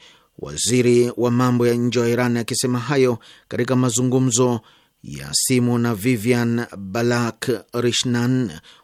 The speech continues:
waziri wa mambo ya nje wa Singapore, na kuongeza kuwa muda wote taasisi ya nishati ya atomiki ya Iran imekuwa na ushirikiano mzuri wa kiufundi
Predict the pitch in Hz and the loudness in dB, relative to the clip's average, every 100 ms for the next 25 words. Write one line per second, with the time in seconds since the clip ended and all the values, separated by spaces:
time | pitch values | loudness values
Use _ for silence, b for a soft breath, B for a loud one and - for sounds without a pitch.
0 | b 76 78 117 120 123 127 120 123 113 | b -8 -2 0 2 2 2 2 0 0
1 | 117 - 151 131 - 101 - b b 131 | 0 2 0 -2 -4 -8 -12 b b -6
2 | - 135 127 117 117 - 92 - 95 131 | 0 2 2 0 -2 -4 -6 -6 0 0
3 | 127 127 110 135 135 135 123 131 123 - | 2 0 0 4 4 2 -2 -2 -2 -2
4 | 131 - 123 123 - 135 135 - 131 - | -2 0 0 -2 -2 -2 -2 -2 -2 0
5 | 139 147 139 143 139 147 143 110 95 95 | -2 0 0 0 0 0 0 0 -4 -14
6 | - B B B B B - 69 101 117 | -18 B B B B B -12 -6 -4 -2
7 | 123 120 120 - 123 110 131 127 127 120 | 0 0 0 0 -2 2 2 2 0 0
8 | 117 135 131 127 127 131 123 139 123 - | 4 6 6 4 0 -2 -2 0 -2 2
9 | 147 143 135 123 | 4 6 4 0